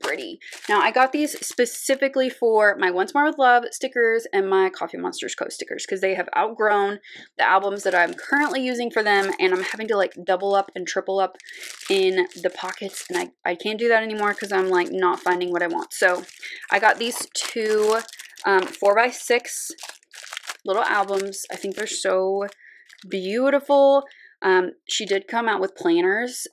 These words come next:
just recently. I have a prototype, but it's not, like, a finished planner, so I don't wanna show that. But she did say she was gonna send us a finished planner, and I'm gonna choose this cover 'cause I think it's so pretty. So beautiful. And then, oh, there's my little freebie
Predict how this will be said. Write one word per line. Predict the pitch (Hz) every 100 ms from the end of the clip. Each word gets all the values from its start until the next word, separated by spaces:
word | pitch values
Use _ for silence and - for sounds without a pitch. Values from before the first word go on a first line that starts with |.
| 180
just | 190 196 - -
recently. | 190 180 202 - 233 240
I | -
have | 196
a | 254
prototype, | - 254 226 202 - 185 -
but | 196
it's | 208 214
not, | 214 226 240
like, | 240
a | 240
finished | - 190 185 -
planner, | - 185 170 170
so | - 190
I |
don't | 202 -
wanna | 226 220
show | - 190 185
that. | 175 170 - - - - - - - 190
But | 190 -
she | -
did | 208 208
say | 220
she | 208 202
was |
gonna | 196 185
send | 185 - 175
us | 190 220 - - -
a | 185 180 180 - -
finished | 180 190 - -
planner, | 190 196 240
and | 240
I'm | -
gonna | 220
choose | 190 - -
this | - -
cover | - -
'cause | - -
I | -
think | - -
it's | - - - -
so | 202 247
pretty. | 196 - - - - - _ _ _ _ _ _
So | - - - 185
beautiful. | 185 - - 117 - - - -
And | 196
then, | 202 196 190 180 -
oh, | 190
there's | 185 208 202
my | 196
little | 214 247 269
freebie | 269 196 196 214 262